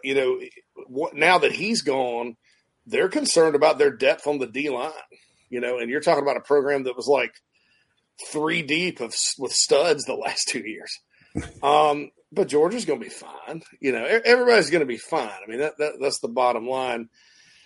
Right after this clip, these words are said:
Speaker 1: You just weather it and you move on, and that's why you keep recruiting no matter what. And that's why if you get a chance to take a good player, you take 'em, uh, you know, to, to, to ward off some of this because it's, it's, you know, once that person leaves the program, it's more about what they've left behind and,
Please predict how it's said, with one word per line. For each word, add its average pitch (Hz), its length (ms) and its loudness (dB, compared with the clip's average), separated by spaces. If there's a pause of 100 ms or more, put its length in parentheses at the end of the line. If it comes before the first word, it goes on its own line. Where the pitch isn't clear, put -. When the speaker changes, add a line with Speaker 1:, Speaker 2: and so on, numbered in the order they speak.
(580)
Speaker 1:
You 147 120 2
just 165 160 0
weather 170 440 6
it - 80 -2
and 165 80 -8
you 147 80 0
move 151 240 0
on, 170 400 6
and 151 100 0
that's 156 180 0
why 151 120 8
you 143 160 0
keep 160 280 -6
recruiting 151 460 4
no 143 100 0
matter 139 220 2
what. 151 440 4
And 131 60 -8
that's 139 200 -4
why 135 400 6
if 135 100 -8
you 127 80 -8
get 135 100 -2
a 117 40 -12
chance 135 240 -2
to - 80 -4
take 120 100 -4
a 110 80 -16
good 127 160 -4
player, 135 260 0
you 120 160 -6
take 156 280 4
'em, 143 180 -2 (240)
uh, 117 420 -6
you 120 140 -10
know, 113 140 -6
to, 123 220 -14
to, 123 120 -2
to 117 120 -10
ward 127 360 2
off 147 240 2
some 113 220 -2
of 104 140 -14
this 117 200 -4
because 113 300 -10
it's, - 240 -12 (440)
it's, - 600 -6 (280)
you 131 140 -12
know, 117 80 -8
once 139 300 -2
that 131 200 0
person 131 380 0
leaves 123 180 -8
the 113 80 -12
program, 123 460 -4
it's 113 180 -8
more 131 160 0
about 113 280 -4
what 120 140 -4
they've 120 200 -4
left 110 220 -8
behind 113 420 -6
and, 104 160 -16